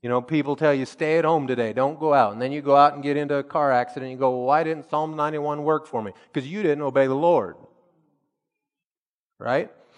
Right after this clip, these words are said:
Now, does that mean every time a calamity happens was 'cause you didn't obey the Lord? No, I'm not saying that.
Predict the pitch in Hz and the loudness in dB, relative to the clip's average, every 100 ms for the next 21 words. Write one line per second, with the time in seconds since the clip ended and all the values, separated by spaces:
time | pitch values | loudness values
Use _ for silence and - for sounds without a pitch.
0 | - 147 151 143 151 180 175 156 147 165 | -2 4 4 6 6 6 4 -2 0 0
1 | 196 - 185 175 - 165 165 160 143 143 | 0 0 0 0 0 -2 0 -2 2 2
2 | 139 147 143 117 143 135 156 156 143 143 | 2 0 -4 -4 -8 -6 -4 -4 -2 0
3 | 135 139 131 131 135 175 175 160 175 139 | 2 2 0 2 2 2 0 2 2 0
4 | - 139 123 123 147 131 147 | -2 -4 -2 -2 0 0 -2